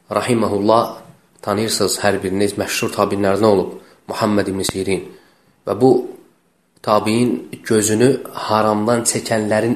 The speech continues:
ən dəhşətlisi idi. Gözünü haramlardan, yəni naməhrəm qadınlardan çəkənlərin ən dəhşətlisi idi. Deyir ki, rahiməhullah, Muhammed ibn Sirin, "Mən", deyir, "yuxumda", deyir,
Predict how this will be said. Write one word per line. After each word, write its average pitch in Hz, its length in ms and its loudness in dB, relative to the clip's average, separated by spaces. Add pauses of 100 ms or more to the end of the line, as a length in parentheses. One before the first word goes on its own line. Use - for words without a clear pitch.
ən 107 240 -2
dəhşətlisi - 560 -2
idi. 85 160 -12 (880)
Gözünü 101 460 0
haramlardan, 101 760 0 (480)
yəni 98 160 -4
naməhrəm 101 480 0
qadınlardan 98 560 -2
çəkənlərin 101 560 -4
ən 113 160 -4
dəhşətlisi 104 560 -2
idi. - 160 -6 (440)
Deyir 117 200 0
ki, 113 80 0
rahiməhullah, 101 800 0
Muhammed 104 340 0
ibn 95 80 -2
Sirin, 101 480 -2 (1500)
"Mən", 120 200 2
deyir, 113 220 0
"yuxumda", 110 540 0
deyir, 104 220 2